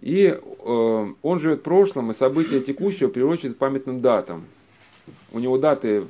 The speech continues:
м, памятные для его семьи, выбиты на руке.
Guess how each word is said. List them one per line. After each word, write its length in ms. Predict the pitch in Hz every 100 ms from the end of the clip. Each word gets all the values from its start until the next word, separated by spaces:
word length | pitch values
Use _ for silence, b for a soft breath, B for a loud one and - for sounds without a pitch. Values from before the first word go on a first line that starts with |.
| - - - - -
м, 1040 | 104 92 76 73 - - - - - 110
памятные 380 | - 151 131 123
для 80 | 120
его 100 | 135
семьи, 280 | 127 160 185
выбиты 320 | 139 135 127
на 100 | 120
руке. 360 | 131 131 98